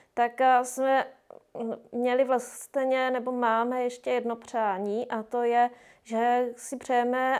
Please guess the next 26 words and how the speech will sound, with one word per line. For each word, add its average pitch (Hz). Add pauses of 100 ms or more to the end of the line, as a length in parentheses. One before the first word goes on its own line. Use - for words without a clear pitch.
a 247
snažíme 240
se, 254
aby 233
na 233
těch, 240
eh, 247
hrách 233 (380)
kromě 240
mě 226
pracovali 240
i 240
další 226
lidi 214
se 233
zrakovým 233
handicapem, 196 (300)
protože 226
chceme 262
ukazovat, 220
eh, 240
že 233
vlastně 233
člověk, 247
když 247
nevidí, 208